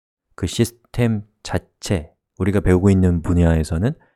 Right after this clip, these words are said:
웹이라고 하는 그 분야가 갖고 있는 어떤 허점을 노리는 거기 때문이죠.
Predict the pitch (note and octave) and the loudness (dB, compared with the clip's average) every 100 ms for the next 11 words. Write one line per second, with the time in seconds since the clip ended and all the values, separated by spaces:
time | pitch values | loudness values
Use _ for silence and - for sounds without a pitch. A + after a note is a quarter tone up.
0 | _ _ A#2 F2+ G2+ C#3 B2 A2 A2 G2 | _ _ -4 0 2 2 2 0 -2 -2
1 | F2+ F2+ - F2 F2+ F2+ E2+ _ _ _ | -4 -6 -4 -4 -2 -2 -6 _ _ _
2 | _ - A2 - - - G#2 G2 G2+ - | _ -8 -4 -4 -4 0 2 2 0 -4
3 | - - F2+ - - - F3+ D3 F2 E2+ | -8 -4 -4 -6 -8 2 4 4 2 0
4 | D#2+ D2+ D#2 D#2+ - F#2 E2+ D2+ E2 | -2 -4 -8 -8 -4 -2 -2 -8 -14